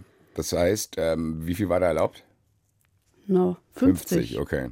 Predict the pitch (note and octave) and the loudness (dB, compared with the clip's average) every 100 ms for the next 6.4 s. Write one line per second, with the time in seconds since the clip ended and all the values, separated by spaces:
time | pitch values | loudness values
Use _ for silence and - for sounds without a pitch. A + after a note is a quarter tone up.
0 | D2 - D#2 D2 D2 D2+ D2 C#2+ D2 - | -12 -6 -2 -2 -2 -6 -6 -4 -6 -6
1 | C#2 C#2 C#4+ E4 - G3 F3+ - F#3+ G3 | 0 6 8 6 0 -2 -2 0 6 6
2 | F3+ F#3 - D#2+ F2+ E2 E2 - - - | 6 2 -2 2 4 4 -2 -4 -20 -20
3 | - - _ _ _ _ F#2 F2+ A2+ A#2+ | -20 -20 _ _ _ _ -2 4 4 6
4 | A2 A2+ D3 - G#2+ G#2 G#2 D#3 E3 C#3 | 4 6 6 4 2 2 4 2 2 2
5 | B2+ A#2+ B2+ A#2+ G#2 F#2+ F2+ F#2+ G2+ G2+ | 0 2 2 2 0 0 -2 0 0 0
6 | F#2+ F2+ F#2+ | 0 2 0